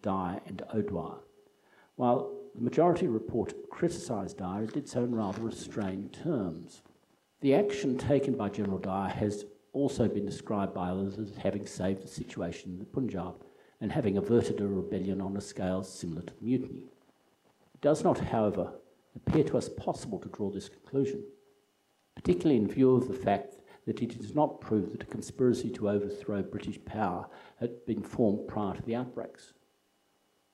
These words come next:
They also said, "In continuing to fire for as long as he did,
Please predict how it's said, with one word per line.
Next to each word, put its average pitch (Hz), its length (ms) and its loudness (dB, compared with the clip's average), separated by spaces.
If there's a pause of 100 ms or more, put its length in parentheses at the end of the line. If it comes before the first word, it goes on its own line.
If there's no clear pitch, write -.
(260)
They 110 140 2
also 113 320 2
said, 92 380 -4 (1120)
"In 110 80 -6
continuing 175 500 6
to - 100 -2
fire 123 380 4
for - 120 4
as 101 140 0
long 117 160 4
as 101 120 -2
he 101 100 -6
did, 101 360 -2